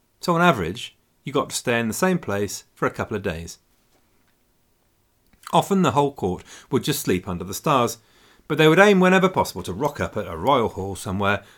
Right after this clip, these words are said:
that could put them up more comfortably. And sometimes they'd stay with one of the king's vassals. For the king's vassals, this was a genuinely terrifying and potentially disastrous experience.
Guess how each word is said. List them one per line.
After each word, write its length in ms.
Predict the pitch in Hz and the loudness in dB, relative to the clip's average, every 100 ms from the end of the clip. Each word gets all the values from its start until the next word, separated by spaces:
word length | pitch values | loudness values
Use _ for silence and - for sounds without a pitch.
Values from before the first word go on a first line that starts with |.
| _ | _
that 160 | 175 170 | -2 -2
could 180 | 165 | -8
put 140 | - 110 | -6 -10
them 140 | 95 | -8
up 100 | 80 | -10
more 160 | 98 90 | -12 -10
comfortably. 540 | - 107 - 85 90 _ _ _ _ _ | -8 -8 -10 -12 -12 _ _ _ _ _
And 100 | - | 2
sometimes 420 | 220 233 127 143 - - - | 2 4 2 0 -6 -20 2
they'd 120 | 208 | 2
stay 260 | - 98 | 4 0
with 120 | 104 107 | 0 -4
one 120 | 85 | -6
of 80 | 90 | -6
the 60 | |
king's 260 | - 80 82 | -8 -12 0
vassals. 520 | 123 113 95 98 - _ _ _ _ _ _ _ _ _ | 2 2 -2 -10 -16 _ _ _ _ _ _ _ _ _
For 100 | 95 | -10
the 80 | 87 | -8
king's 240 | 196 - | -6 0
vassals, 540 | 220 208 - 165 160 156 - - | 2 2 2 0 0 -6 -20 -4
this 180 | 156 151 | -2 0
was 140 | 135 | 0
a 100 | 139 | 0
genuinely 540 | - 104 92 92 95 95 | 0 -2 0 -2 -4 -4
terrifying 640 | - 87 87 98 92 92 _ _ - | -4 -4 -2 -2 -2 -4 _ _ -6
and 140 | 98 | -6
potentially 560 | 104 113 92 - 92 90 | -4 -6 -6 -4 -4 -4
disastrous 720 | 101 90 151 127 - - 101 | -4 -2 0 0 -4 -10 -12
experience. 540 | - 151 131 98 90 | -4 2 2 0 -4